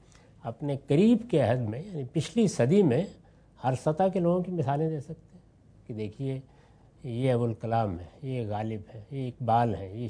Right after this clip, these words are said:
شبلی ہیں، یہ فرائی ہیں، یہ پہلے ایسے سوچتے تھے، اس کے بعد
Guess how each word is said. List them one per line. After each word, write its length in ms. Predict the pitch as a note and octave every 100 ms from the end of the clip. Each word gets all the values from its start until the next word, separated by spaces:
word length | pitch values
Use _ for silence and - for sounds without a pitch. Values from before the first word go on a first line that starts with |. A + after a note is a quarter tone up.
| -
شبلی 340 | C#3 B2 B2+ A#2+
ہیں، 240 | F#2 F#2
یہ 120 | G#2 G2
فرائی 380 | - A#2+ C#3 D#3+
ہیں، 200 | G#2 F2+ - - - - - - -
یہ 220 | A2+ A2+ A2
پہلے 280 | A2+ C3 A2
ایسے 220 | F2 B2+
سوچتے 440 | C#3+ F3 F3 A#3+
تھے، 180 | A3 A#2 G#2+ _ - _ - _ -
اس 180 | B2
کے 100 | - A#2
بعد 220 | B2+